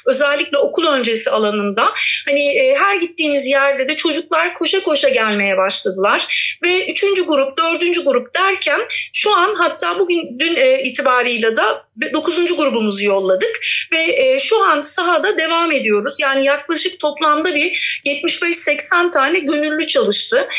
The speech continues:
Bu kişilerin bir kısmını tanıyoruz, bir kısmını hiç tanımıyoruz. Samsun, Ankara, Erzurum, Van,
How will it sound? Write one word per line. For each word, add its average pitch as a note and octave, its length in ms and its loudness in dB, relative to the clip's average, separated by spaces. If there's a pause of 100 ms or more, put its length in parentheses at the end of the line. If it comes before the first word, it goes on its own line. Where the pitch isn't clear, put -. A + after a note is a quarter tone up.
(220)
Bu F4 80 -4
kişilerin F4 500 0
bir F4 120 -2
kısmını F4 380 0
tanıyoruz, D4+ 640 0
bir C#4+ 80 -6
kısmını E4 320 -4
hiç E4+ 260 -4
tanımıyoruz. C4+ 600 2
Samsun, C#4+ 580 0
Ankara, C#4 600 2
Erzurum, C4+ 600 0
Van, C#4+ 300 2